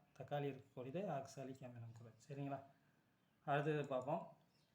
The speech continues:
மனிதன் தலைப்பகுதியில் காணப்படும் நாளமில்லா சுரப்பி எது? மனிதனுடைய தலைப்பகுதியில்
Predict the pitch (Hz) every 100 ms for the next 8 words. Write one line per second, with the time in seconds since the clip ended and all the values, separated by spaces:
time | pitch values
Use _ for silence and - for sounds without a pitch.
0 | _ _ _ _ 139 147 170 196 202 185
1 | 190 190 - - 147 160 180 - 160 151
2 | 170 156 143 135 135 165 151 135 135 135
3 | 135 165 139 - 139 139 139 127 123 127
4 | 120 - - _ _ - 180 160 143 156
5 | 156 151 135 131 143 147 147 147 139 131